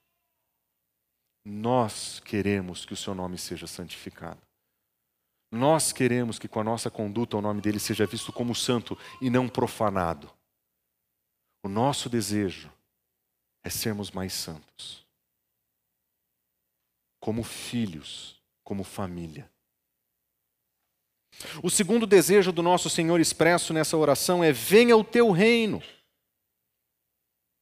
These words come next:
Nós queremos uma vida mais santa, mas nós também queremos o reino. O que é o reino? Reino é um lugar, reino é, é, é, é uma instituição.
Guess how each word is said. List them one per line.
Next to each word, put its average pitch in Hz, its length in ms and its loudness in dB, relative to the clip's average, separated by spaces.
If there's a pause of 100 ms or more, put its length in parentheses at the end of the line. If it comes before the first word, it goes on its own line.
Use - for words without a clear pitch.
(520)
Nós 202 180 6
queremos 220 520 10
uma 233 200 8
vida 233 260 6
mais 233 240 6
santa, 226 340 8
mas 196 200 4
nós 220 180 6
também 233 340 8
queremos 233 520 8
o 233 60 4
reino. 208 520 6
O 240 80 -2
que 320 200 6
é 339 180 12
o 330 80 10
reino? 269 600 6 (800)
Reino 277 280 8
é 277 60 10
um 262 120 6
lugar, 247 520 10
reino 254 420 8
é, 240 140 10 (260)
é, 233 60 6
é, 196 340 6
é 202 60 6
uma 233 180 6
instituição. 240 1040 4